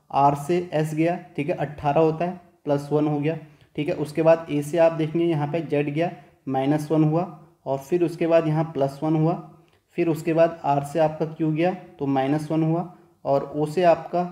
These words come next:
ई गया तो यहाँ पे प्लस वन हुआ, और एफ से आपका ई गया तो यहाँ पे क्या हो गया, माइनस वन हो गया। तो प्लस, पहले माइनस वन हो रहा है, फिर प्लस वन, माइनस वन, प्लस वन हो रहा है, ठीक है, सिंपल हो गया। अब आपने देखा ऑप्शन में आपको पूछा क्या गया, आपको न्यूमरल पूछा गया है,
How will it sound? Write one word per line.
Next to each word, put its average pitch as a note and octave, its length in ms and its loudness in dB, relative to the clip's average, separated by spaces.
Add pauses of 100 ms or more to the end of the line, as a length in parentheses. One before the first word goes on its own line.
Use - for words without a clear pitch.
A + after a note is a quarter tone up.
(260)
ई E3+ 120 0
गया E3+ 240 0
तो E3+ 140 -4
यहाँ C#3 180 -2
पे D3+ 120 -2
प्लस D3 400 -4
वन D3+ 160 0
हुआ, D#3+ 260 -2 (320)
और C3+ 260 0
एफ C#3+ 160 0
से F3+ 200 -2
आपका D#3+ 300 2
ई D3+ 240 -4
गया D#3 220 0
तो - 140 -10
यहाँ C#3 240 -4
पे D#3 140 -4
क्या D3+ 140 -2
हो C#3+ 140 0
गया, F3+ 180 -4 (360)
माइनस C#3 500 0 (240)
वन C3 100 -6
हो B2+ 120 -8
गया। A#2+ 120 -8
तो C3+ 100 -10
प्लस, D#3+ 400 2 (240)
पहले D3+ 240 0
माइनस D3+ 420 0
वन F3 100 0
हो F3 120 4
रहा F#3 100 -2
है, - 220 -14 (100)
फिर D#3+ 180 -6
प्लस D#3 320 0
वन, F#3 180 -2
माइनस D3+ 380 0
वन, F#3 100 0
प्लस C#3+ 320 -2
वन D#3 100 -4
हो B2+ 100 -6
रहा A#2+ 80 -8
है, A2 80 -8
ठीक D#3 140 -4
है, F3 60 -2
सिंपल F3 340 0
हो E3+ 100 4
गया। F#3 120 0 (240)
अब D#3 120 6
आपने E3 260 6
देखा E3+ 300 0
ऑप्शन D3 300 0
में E3 140 4
आपको D#3+ 220 -2
पूछा D3+ 320 -2
क्या E3 160 2
गया, D#3+ 220 2
आपको D3+ 240 0
न्यूमरल D3+ 400 6
पूछा C3+ 280 -8
गया B2 180 -8
है, - 100 -18